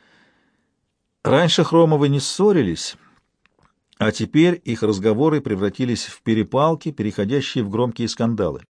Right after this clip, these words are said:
"Ты — ничтожество!" — с ненавистью, глядя на мужа, цедила Яна сквозь зубы. "Олух бестолковый! Только и можешь, что рубанком да пилой орудовать! Домашнее хозяйство — всё на мне".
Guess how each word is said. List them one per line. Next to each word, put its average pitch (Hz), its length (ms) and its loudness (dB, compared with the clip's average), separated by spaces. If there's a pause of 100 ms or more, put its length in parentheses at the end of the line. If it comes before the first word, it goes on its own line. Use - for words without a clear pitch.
(880)
"Ты — 180 320 0
ничтожество!" — 135 1160 0
с - 140 -8
ненавистью, 113 640 0
глядя 104 380 0
на 101 160 0
мужа, 113 380 -2
цедила 101 420 -4
Яна 101 260 -2
сквозь 104 260 -4
зубы. 120 300 -2 (240)
"Олух 190 500 6
бестолковый! 127 920 0 (880)
Только 254 440 2
и 240 140 4
можешь, 175 400 4
что 147 200 2
рубанком 165 500 2
да 147 80 2
пилой 127 300 2
орудовать! 101 440 -2 (540)
Домашнее 185 580 2
хозяйство — 190 480 2
всё 196 380 2
на 185 160 4
мне". 139 320 0